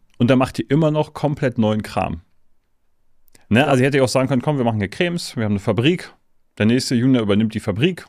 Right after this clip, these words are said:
Speaker 1: und dessen Kinder übernehmen auch die Fabrik. Wir machen einfach nur das. Könntet ihr sagen. Ist ja auch ein gutes Business an sich. Aber dann immer wieder zu sagen, „Ey, ich setz noch einen drauf, wir gucken uns, was noch geht“,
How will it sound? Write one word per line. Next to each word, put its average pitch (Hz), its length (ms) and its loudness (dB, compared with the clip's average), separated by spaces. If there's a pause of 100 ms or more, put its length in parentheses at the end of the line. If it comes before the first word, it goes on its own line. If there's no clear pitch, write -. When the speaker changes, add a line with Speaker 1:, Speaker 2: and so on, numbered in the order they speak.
(120)
Speaker 1:
und 104 180 -6
dessen 104 300 0
Kinder 104 200 0
übernehmen 90 240 0
auch 123 100 0
die 113 100 -8
Fabrik. 113 400 -2
Wir 131 60 0
machen 117 160 2
einfach 101 120 -2
nur 101 140 2
das. - 300 -6 (920)
Könntet 87 220 -6
ihr 98 120 2
sagen. 95 300 2 (480)
Ist - 140 -4
ja - 80 -2
auch 113 60 2
ein 113 60 0
gutes 92 180 0
Business 87 320 -2
an 92 160 -2
sich. 90 340 -2
Aber 101 140 2
dann 98 180 0
immer 151 220 2
wieder 139 200 2
zu - 120 -4
sagen, 110 180 2
„Ey, 104 100 -2
ich 98 80 -2
setz 107 200 -2
noch 101 80 -2
einen 98 160 0
drauf, 104 320 0
wir 123 60 -8
gucken 110 220 -4
uns, 101 180 -2
was 98 160 0
noch 107 140 -2
geht“, - 260 -4